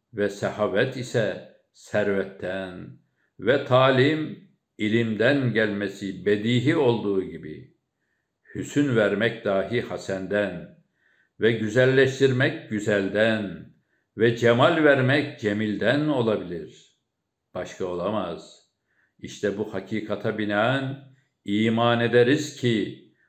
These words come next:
bu kainattaki görünen bütün güzellikler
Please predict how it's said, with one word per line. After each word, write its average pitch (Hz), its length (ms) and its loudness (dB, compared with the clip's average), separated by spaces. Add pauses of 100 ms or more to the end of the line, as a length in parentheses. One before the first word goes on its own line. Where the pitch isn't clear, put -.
(120)
bu 123 320 2
kainattaki 139 880 2
görünen 120 840 4
bütün 170 580 0
güzellikler 113 920 0